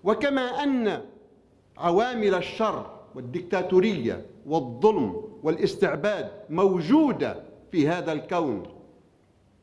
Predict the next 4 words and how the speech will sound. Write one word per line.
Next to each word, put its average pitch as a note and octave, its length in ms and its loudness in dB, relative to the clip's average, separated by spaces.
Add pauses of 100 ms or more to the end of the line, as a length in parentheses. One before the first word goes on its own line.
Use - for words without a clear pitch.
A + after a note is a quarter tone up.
(580)
وفي A#3 300 2
طبائع A3+ 600 -2
بعض E3+ 280 -4
البشر، E3 560 -4